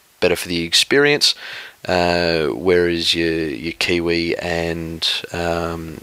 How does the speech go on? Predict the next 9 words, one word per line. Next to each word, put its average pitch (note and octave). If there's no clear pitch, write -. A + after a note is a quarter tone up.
England F2
rep F2+
players E2+
don't E2+
hold E2+
as E2
much E2
value F2
overall. F2+